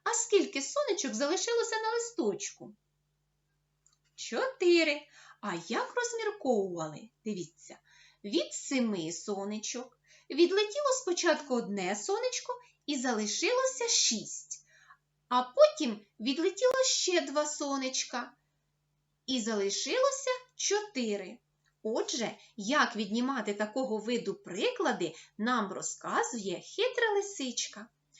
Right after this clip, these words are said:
Від зменшуваного віднімаємо перший від'ємник.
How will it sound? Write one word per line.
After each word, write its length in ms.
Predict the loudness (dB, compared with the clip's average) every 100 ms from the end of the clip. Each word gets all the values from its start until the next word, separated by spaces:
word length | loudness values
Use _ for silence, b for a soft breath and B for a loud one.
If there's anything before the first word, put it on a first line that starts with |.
| B B -8
Від 340 | -4 -2 -2
зменшуваного 1300 | -2 0 0 -2 -4 -4 -4 -2 -2 0 0 -2 -6 B B -2
віднімаємо 960 | 0 2 4 4 4 4 4 0 -2 -2
перший 580 | 0 0 -2 -4 -4
від'ємник. 1040 | 2 2 2 -4 -4 -4 -8 -6 -6 -6